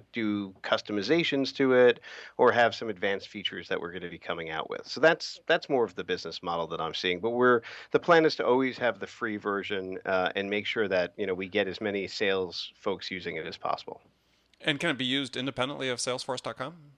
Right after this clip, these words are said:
Speaker 1: Not today. Uh, we are planning on supporting other, uh, C R M platforms like Microsoft Dynamics C R M or Sugar C R M in the future.
Speaker 2: Mm-hmm.
Speaker 1: But, you know, w-, the, the idea behind the, the sales assistant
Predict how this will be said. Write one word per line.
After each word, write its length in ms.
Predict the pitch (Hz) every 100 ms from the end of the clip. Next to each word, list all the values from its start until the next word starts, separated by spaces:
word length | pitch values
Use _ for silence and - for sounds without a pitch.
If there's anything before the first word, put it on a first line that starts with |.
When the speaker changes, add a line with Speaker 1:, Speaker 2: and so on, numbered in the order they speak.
| _ _ _ _ - _ -
Speaker 1:
Not 420 | 113 131 143 -
today. 380 | - 87 67 - - 104
Uh, 280 | 107 104 101
we 160 | 117 127
are 120 | 113
planning 380 | - 147 147 135
on 120 | 120
supporting 500 | - - 120 110 104
other, 520 | - 113 127 123 123 -
uh, 340 | 104 98 98 92
C 220 | - 117
R 100 | 104
M 120 | 107
platforms 600 | 101 120 - 143 139 127
like 200 | 101 92
Microsoft 760 | 98 95 - 107 104 110 98 -
Dynamics 520 | 95 95 98 95 -
C 140 | 104
R 100 | 101
M 320 | 101 101 98
or 80 | 92
Sugar 340 | - 120 117 117
C 140 | 127
R 100 | 120
M 140 | 117
in 60 | 110
the 60 | 92
future. 440 | 120 127 160 - -
Speaker 2:
Mm-hmm. 240 | 139 143 165 190
Speaker 1:
But, 200 | 143 135 _
you 100 | 160
know, 140 | 156 147
w-, 320 | 117 101 95
the, 160 | 180
the 200 | 165 180
idea 380 | 208 226 254 254 - - 143
behind 580 | 135 143 147 139 131
the, 260 | 113 110 104
the 120 | 107
sales 400 | - 135 123 120
assistant 600 | 95 - - - 92 85